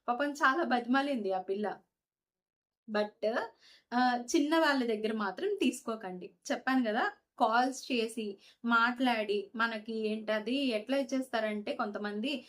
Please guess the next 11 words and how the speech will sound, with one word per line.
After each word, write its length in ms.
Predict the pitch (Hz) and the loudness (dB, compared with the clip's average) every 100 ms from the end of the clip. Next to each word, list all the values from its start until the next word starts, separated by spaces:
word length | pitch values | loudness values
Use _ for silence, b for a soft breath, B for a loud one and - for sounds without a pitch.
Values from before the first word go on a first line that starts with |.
| B B | B B
"మేము 300 | 233 233 233 226 220 214 202 202 | -4 -2 -2 -2 -2 -2 -4 -4
తీసేసుకుంటాము, 840 | 247 226 262 269 - 262 254 254 320 | -4 -2 -2 -2 0 2 4 2 2
రేపే 300 | 262 208 233 | 2 2 0
పేమెంట్ 400 | 254 233 240 247 | -2 0 4 4
చేసేస్తాము" 520 | 240 233 220 - 226 233 | 4 0 -4 -2 -4 -2
అన్న 240 | 226 226 | -4 -6
దీని 260 | 220 220 220 | -6 -4 -4
మీద 180 | 233 277 | 0 -2
చేస్తారు. 500 | 254 190 - 190 185 392 - B B | 0 -4 -4 -6 -4 -6 -8 B B
But 180 | 240 240 - | 0 0 -4
చేసిన 440 | 277 240 240 285 | -2 -2 0 -2